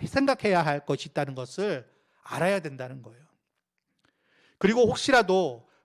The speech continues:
반년이 넘도록 집에서 온라인으로 예배하는 것이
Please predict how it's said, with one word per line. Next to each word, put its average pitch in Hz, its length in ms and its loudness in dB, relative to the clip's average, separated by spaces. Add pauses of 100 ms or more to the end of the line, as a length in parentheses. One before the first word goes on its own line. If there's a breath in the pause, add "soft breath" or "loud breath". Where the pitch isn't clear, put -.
(100)
반년이 254 600 0
넘도록 180 720 -4
집에서 196 340 -2
온라인으로 202 640 2
예배하는 175 440 -2
것이 160 560 -4